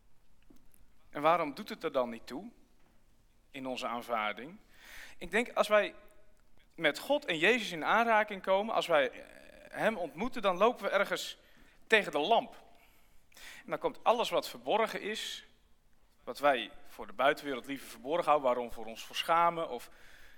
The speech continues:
ja, dan, dan komt dat bij God aan het licht. En ja, dan loop je ergens toch stuk tegen hem. En dat doet zeer, dat is niet altijd leuk.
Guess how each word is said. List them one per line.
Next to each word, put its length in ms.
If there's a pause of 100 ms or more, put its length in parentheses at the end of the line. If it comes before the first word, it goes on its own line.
(120)
ja, 320 (500)
dan, 220
dan 180
komt 200
dat 160
bij 140
God 280
aan 140
het 140
licht. 440 (1400)
En 340 (1000)
ja, 260
dan 380
loop 320
je 80
ergens 420
toch 380
stuk 420
tegen 380
hem. 260 (840)
En 120
dat 140
doet 260 (1300)
zeer, 460
dat 160
is 160
niet 200
altijd 360
leuk. 380